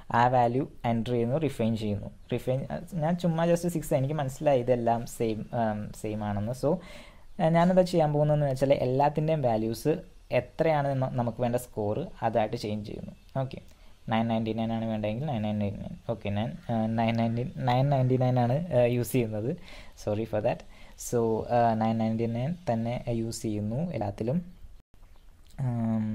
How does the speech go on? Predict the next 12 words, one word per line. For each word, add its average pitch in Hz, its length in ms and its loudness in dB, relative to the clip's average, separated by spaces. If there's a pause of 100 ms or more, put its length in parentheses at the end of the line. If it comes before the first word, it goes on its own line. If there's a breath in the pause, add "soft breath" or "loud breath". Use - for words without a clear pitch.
(180)
ഓക്കെ, 104 340 -4 (180)
ഓക്കെ. 110 320 -2 (140)
എല്ലാത്തിൻ്റെയും 120 560 0
വാല്യൂ 123 280 0
ഞാൻ 123 200 0 (320 loud breath)
ട്രിപ്പിൾ 117 240 0
നയൻ 117 180 4
ആയിട്ട് 110 300 0 (120)
ചെയ്യാണ്. 110 580 0 (1120 loud breath)
ഫൈൻ, 113 280 -2 (360)
and 110 340 2 (500)
കഴിഞ്ഞു. 110 240 4